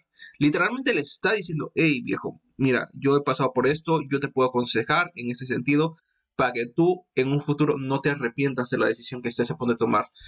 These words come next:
Yo te doy un consejo, yo te doy mi apoyo". Y cu-, es que,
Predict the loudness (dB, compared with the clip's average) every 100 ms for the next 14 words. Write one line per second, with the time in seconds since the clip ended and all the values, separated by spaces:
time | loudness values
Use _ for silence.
0 | -20 -2 0 2 2 2 0 0 -2 0
1 | -2 0 -2 0 0 0 -2 -2 -4 0
2 | 0 0 -4 _ _ -20 -20 _ _ 2
3 | 2 0 -4 _ _ _ _ _ _ _
4 | _ -16 -2 0 2 2 2 0 0 -2